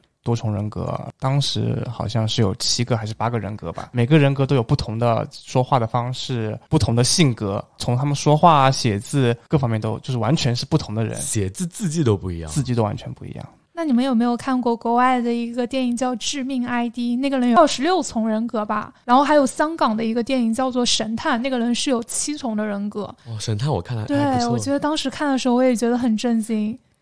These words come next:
Speaker 3: 刘医生有看过吗？听说过吗？
Speaker 1: 我没有，但是其实多重人格它其实是，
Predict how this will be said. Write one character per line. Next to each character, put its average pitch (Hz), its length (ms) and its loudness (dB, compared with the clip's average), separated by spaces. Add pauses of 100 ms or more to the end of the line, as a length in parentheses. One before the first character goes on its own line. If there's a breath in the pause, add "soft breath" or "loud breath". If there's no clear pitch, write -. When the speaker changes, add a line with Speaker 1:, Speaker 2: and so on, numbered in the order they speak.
(120)
Speaker 3:
刘 233 140 0
医 247 80 2
生 277 160 -2
有 262 80 2
看 233 240 0
过 220 160 0
吗？ 208 240 -4
听 - 160 -10
说 339 160 -4
过 330 200 0
吗？ 226 260 0
Speaker 1:
我 214 140 -2
没 107 160 -2
有， 113 120 -2 (120)
但 202 120 4
是 269 220 8
其 165 140 4
实 175 160 0
多 185 200 0
重 135 220 -2
人 120 220 -2
格 120 240 -4
它 143 120 -4
其 131 160 -8
实 135 120 -6
是， 139 360 -6